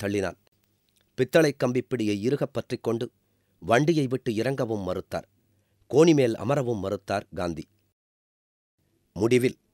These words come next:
பெட்டிக்குள்ளிருந்த வெள்ளைப் பயணிகளே காந்திக்கு பரிந்து பேசி வண்டிக்குள் அமர வைத்தனர். இதுபோல் வெள்ளையருள்ளும் நல்லவர் இல்லாமல் இல்லை. மீண்டும் ஒருமுறை ரயிலில் முதல் வகுப்பில் பயணம் செய்தபோது டிக்கெட் பரிசோதகர் அவரை மூன்றாம் வகுப்புக்கு போய்விடுமாறு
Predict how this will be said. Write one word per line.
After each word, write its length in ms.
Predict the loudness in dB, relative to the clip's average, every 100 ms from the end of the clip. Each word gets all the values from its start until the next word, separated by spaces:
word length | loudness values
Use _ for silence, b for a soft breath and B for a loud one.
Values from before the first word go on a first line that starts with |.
| _ _ -2
பெட்டிக்குள்ளிருந்த 760 | 2 2 2 2 2 2 0
வெள்ளைப் 400 | 0 0 -2 0
பயணிகளே 540 | 0 0 0 -4 -6 _ _ _ _ 0
காந்திக்கு 440 | 2 2 -2 -8 -4
பரிந்து 300 | -2 0 -2
பேசி 400 | -4 -4 -8 -12 _
வண்டிக்குள் 500 | -2 0 -2 -2 -4 -2
அமர 220 | -2 -2
வைத்தனர். 400 | -2 -4 -6 -8 _ _ _ _ _ _ _ -8
இதுபோல் 520 | -2 0 2 0 0 _ _ _ -2
வெள்ளையருள்ளும் 680 | 2 4 4 2 0 0 -2
நல்லவர் 440 | -2 -2 0 -2
இல்லாமல் 440 | -2 -2 -2 -4 -4
இல்லை. 300 | -4 -4 -8 _ _ _ _ _
மீண்டும் 460 | 0 2 4 2 0
ஒருமுறை 420 | 2 2 0 -4 _ _ _
ரயிலில் 420 | 0 2 4 2
முதல் 240 | 2 0 2
வகுப்பில் 420 | 0 -2 -4 -4
பயணம் 300 | 0 0 0
செய்தபோது 460 | -2 -2 -4 -6 -10 _ _ _
டிக்கெட் 320 | -6 -2 0 0
பரிசோதகர் 540 | 0 -2 -2 -2 -2
அவரை 280 | -2 -2 -2
மூன்றாம் 340 | 0 2 2
வகுப்புக்கு 440 | 2 -2 -6 -8 -4
போய்விடுமாறு 640 | -2 0 0 -2 -2 -4